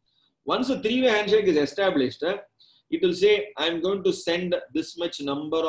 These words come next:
of, uh, data packets." So three hundred and forty-two bits, uh, uh, three hundred and forty-two, uh, M B I will send. So with the size of this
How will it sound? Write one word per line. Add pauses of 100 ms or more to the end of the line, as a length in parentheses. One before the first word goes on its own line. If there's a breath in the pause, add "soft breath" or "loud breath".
(100)
of, (100)
uh, (300)
data
packets." (640)
So (200)
three
hundred
and
forty-two
bits,
uh, (260)
uh,
three
hundred
and
forty-two,
uh, (240)
M
B
I
will
send. (560)
So (260)
with
the
size
of
this